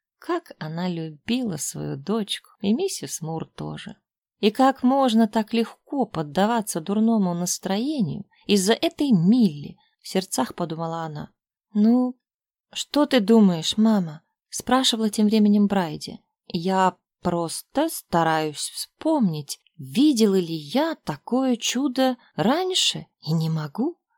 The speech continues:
Джек и Грейси будут так рады". На сердце у нее полегчало, ведь сегодня свадьба ее брата, радостный день. Ее дочь не только помогла испечь торт, но и сделала великолепные канапе,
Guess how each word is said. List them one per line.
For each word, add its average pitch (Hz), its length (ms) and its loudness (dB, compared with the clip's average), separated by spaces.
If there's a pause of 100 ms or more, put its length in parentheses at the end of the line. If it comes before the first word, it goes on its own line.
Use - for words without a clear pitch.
(120)
Джек 208 440 0
и - 20 0
Грейси 214 680 0
будут 254 400 0
так 254 320 4
рады". 226 480 -4 (260)
На 220 160 -2
сердце - 380 -4
у - 20 2
нее 214 180 2
полегчало, 208 760 -6 (240)
ведь 214 240 -2
сегодня 226 680 0 (100)
свадьба 196 760 -2
ее 180 300 -4
брата, 190 640 -6 (340)
радостный 190 840 2
день. 170 340 -10 (420)
Ее 277 320 2
дочь 254 560 -2 (280)
не 247 200 4
только 254 400 2
помогла 160 460 -2
испечь - 440 -10
торт, - 340 -12
но 156 120 -6
и 147 80 -6
сделала 160 440 -6 (140)
великолепные 180 920 -4
канапе, 156 640 -8